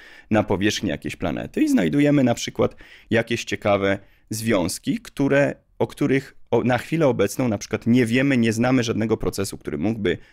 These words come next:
produkować je w danych warunkach planetarnych, czy na, na przykład na Marsie, czy na innych planetach. Więc tego typu anomalie to jest coś, co my szukamy, chemiczne anomalie. I te chemiczne anomalie to mogą być również gazy atmosferyczne,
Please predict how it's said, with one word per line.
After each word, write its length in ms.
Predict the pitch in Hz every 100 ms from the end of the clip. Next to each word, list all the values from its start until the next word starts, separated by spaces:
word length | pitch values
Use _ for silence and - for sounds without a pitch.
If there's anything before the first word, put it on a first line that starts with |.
| _
produkować 640 | - 165 113 101 82 78
je 80 | 87
w 100 | -
danych 300 | 107 98 98
warunkach 440 | 87 80 80 78 -
planetarnych, 680 | 76 78 - 60 62 52
czy 100 | -
na, 80 | -
na 100 | 73
przykład 260 | - - -
na 80 |
Marsie, 420 | 82 135 143 - -
czy 160 | -
na 160 | 62 60
innych 260 | 104 82
planetach. 480 | - 71 58 - - - - - - - -
Więc 220 | 135 135
tego 220 | 220 233
typu 240 | 214 175 135
anomalie 600 | 139 135 147 135 98 80
to 100 | 113
jest 180 | 107 - 110
coś, 220 | 143 160
co 140 | -
my 180 | 117 127
szukamy, 520 | - 104 - 98 64
chemiczne 480 | - 104 117 120 113
anomalie. 440 | 78 69 50 57 71
I 40 |
te 100 | 156
chemiczne 360 | - 220 - 151
anomalie 400 | 147 135 113 113
to 80 |
mogą 200 | 120 120
być 140 | 117 -
również 280 | 123 127 123
gazy 320 | 151 151 107
atmosferyczne, 840 | - 76 - 92 76 - 73 -